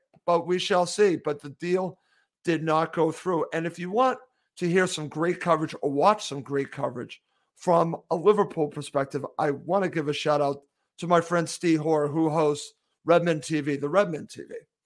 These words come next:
So please check them out on YouTube. I've watched them, and they're gonna give you the Liverpool perspective on Fabio Carvalho. And hopefully they'll also talk a little bit about Nico Williams as well, give you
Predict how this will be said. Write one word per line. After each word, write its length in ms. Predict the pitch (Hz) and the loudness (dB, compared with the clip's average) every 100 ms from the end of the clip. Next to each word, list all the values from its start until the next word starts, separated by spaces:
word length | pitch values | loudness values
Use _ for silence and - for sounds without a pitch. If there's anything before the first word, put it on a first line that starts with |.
| _ _ _ _ | _ _ _ _
So 200 | - 165 | 2 2
please 300 | - 208 214 | 2 0 0
check 240 | - 202 | -2 0
them 160 | 202 180 | 2 6
out 160 | 175 | 6
on 160 | 165 151 | 4 0
YouTube. 440 | 151 151 160 143 | -2 -2 -4 0
I've 120 | 147 143 | 0 2
watched 300 | 156 156 - | 0 0 -4
them, 160 | 160 | -6
and 140 | 151 135 _ _ _ | -6 -8 _ _ _
they're 120 | 185 | 2
gonna 180 | 190 190 | 4 2
give 220 | 156 175 | 2 0
you 120 | 175 165 | 2 0
the 100 | 156 | 0
Liverpool 600 | 185 180 170 - 143 143 - | 0 0 -4 0 -2 -2 -8
perspective 600 | 139 - 139 - 135 131 | -12 -2 -2 -2 -8 -6
on 140 | - 143 | -6 -2
Fabio 400 | 147 139 139 139 | -2 0 -2 -6
Carvalho. 640 | 143 139 135 139 147 170 | -4 -2 0 0 -2 -4
And 160 | 151 139 _ _ _ _ | -6 -10 _ _ _ _
hopefully 380 | 220 220 202 | 4 6 4
they'll 140 | 190 180 | 6 8
also 320 | 170 180 175 | 8 6 0
talk 300 | 160 160 156 | 2 2 2
a 60 | 151 | 0
little 220 | 160 156 | 0 0
bit 180 | 147 151 | -2 0
about 260 | 147 143 | 0 -2
Nico 320 | 147 156 151 | -2 -2 0
Williams 420 | 143 147 147 156 143 | 2 2 2 -2 -8
as 120 | 127 | -4
well, 140 | 151 | -4
give 200 | 156 139 | -4 -6
you 200 | 139 143 | -4 -6